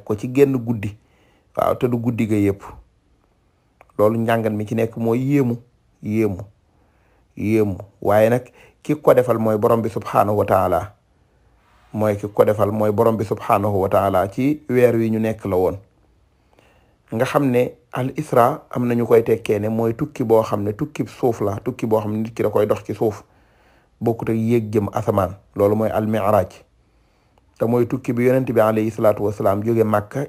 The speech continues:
ila Baytul Maqdis, dem fële nga xamante ne mooy Baytul Maqdis, te mooy Jérusalem.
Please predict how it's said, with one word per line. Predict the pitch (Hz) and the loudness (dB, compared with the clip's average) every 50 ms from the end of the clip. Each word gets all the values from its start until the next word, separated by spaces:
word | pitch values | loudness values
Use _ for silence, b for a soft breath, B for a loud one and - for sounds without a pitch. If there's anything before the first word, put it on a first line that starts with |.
| - | -4
ila | - 117 113 110 107 | 0 2 4 4 4
Baytul | 107 113 113 107 - 107 | 4 2 0 0 -2 -4
Maqdis, | 101 104 104 104 - - - 101 - - - _ b b b b b b b b b b - | -2 -2 -4 -4 -6 -8 -8 -8 -8 -12 -18 _ b b b b b b b b b b -6
dem | 107 113 113 113 110 101 | 0 0 0 0 0 -4
fële | - - - 143 147 147 | -6 -2 0 2 2 2
nga | 131 131 | 2 0
xamante | 120 - 113 110 104 101 104 107 | -2 -2 -2 -2 -2 -2 -2 -4
ne | 104 98 | -4 -2
mooy | 98 101 101 | 0 0 0
Baytul | 104 113 117 117 - 110 | 2 2 0 0 0 -2
Maqdis, | 110 110 110 - - 104 107 104 - - | -2 -2 -2 -2 -4 -8 -10 -10 -6 -4
te | 104 | -2
mooy | 104 110 107 104 | -2 0 -2 -2
Jérusalem. | 101 135 117 113 107 110 98 98 98 - | 0 -2 -2 0 0 0 0 0 0 -4